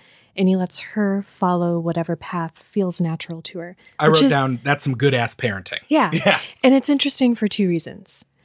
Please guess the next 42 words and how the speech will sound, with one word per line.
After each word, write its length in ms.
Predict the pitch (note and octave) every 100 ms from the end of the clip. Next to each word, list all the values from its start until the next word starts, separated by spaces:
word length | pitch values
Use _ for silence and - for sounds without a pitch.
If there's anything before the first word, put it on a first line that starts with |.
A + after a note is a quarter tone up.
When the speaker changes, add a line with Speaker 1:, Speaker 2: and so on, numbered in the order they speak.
| _ _
Speaker 1:
The 180 | G3+ G#3+
first, 560 | G#3 B3+ B3+ C4+ - - -
because 260 | G#3 G#3
a 40 | G#3
few 160 | A3+
chapters 420 | G#3+ G#3+ G3 G3 F#3+
ago, 280 | F3 E3 E3
we 80 |
got 200 | F3 E3
this 140 | F3+ -
Christmas 460 | - B3+ - F#3
scene 320 | - F#3+ E3+ F3
where 180 | E3+ F3
Rachel 340 | F#3 - G#3
and 100 | G3
Lewis 380 | F3+ F3 F3+ -
go 160 | F3+
through 180 | F3+ G#3
all 80 | G3
this 160 | G3 -
trouble 380 | - E3 D#3 D#3
to 100 | F3
sneak 300 | - F#3 -
the, 120 | F#3 _ _
the 100 | F3+
presents 440 | - A#3 A3+ G#3+ -
down 240 | F#3 F3
by 120 | D#3+
the 100 | D#3
tree 480 | - - A3 G#3 G#3 _ _ _ _
and 140 | G3 F3+
drink 240 | F#3 F3
the 80 | E3+
beer 340 | G3+ G3+ G#3
that 160 | G3 F3+
Ellie 200 | F#3 F#3
left 260 | F#3 -
out 140 | F#3 -
for 80 | G3
Santa. 440 | A3+ G#3+ A#3+ A#3+ -
Great 240 | E3 -
kid. 300 | - A#3